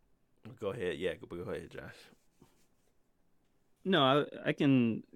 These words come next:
Speaker 2: comment on that too, 'cause I think a lot of, of the hype with Final Fantasy is the fact that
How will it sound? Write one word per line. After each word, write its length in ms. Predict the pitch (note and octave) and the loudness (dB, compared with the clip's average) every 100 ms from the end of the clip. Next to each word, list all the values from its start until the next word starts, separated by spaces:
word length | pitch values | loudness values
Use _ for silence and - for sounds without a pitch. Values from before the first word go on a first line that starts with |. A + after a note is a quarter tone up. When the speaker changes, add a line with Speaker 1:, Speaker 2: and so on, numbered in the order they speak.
| - | -4
Speaker 2:
comment 280 | B2+ A#2 A2+ | 0 2 2
on 120 | G#2+ | 2
that 180 | G#2+ - | 0 -2
too, 240 | A2+ G#2+ | -4 -4
'cause 180 | - A#2 | -2 -2
I 80 | A#2+ | 2
think 280 | C#3+ C#3+ - | 4 4 2
a 80 | |
lot 260 | B2 A#2+ A#2+ | 2 4 4
of, 220 | A2+ A2+ - _ _ - | 2 -2 -8 _ _ -6
of 200 | B2 A2+ | -2 0
the 100 | G#2+ | -2
hype 380 | - A#2+ A2+ - _ - | 0 2 2 -2 _ -6
with 200 | A#2+ - | -4 -2
Final 240 | A2 G#2 | -2 -2
Fantasy 480 | A2 G#2 G#2 A2 G#2+ | -2 -4 -4 -4 -4
is 140 | G#2 | -4
the 120 | A2 | -6
fact 300 | G2+ A2+ G#2+ | -6 -4 -4
that 340 | A2 G#2 G2+ | -4 -4 -6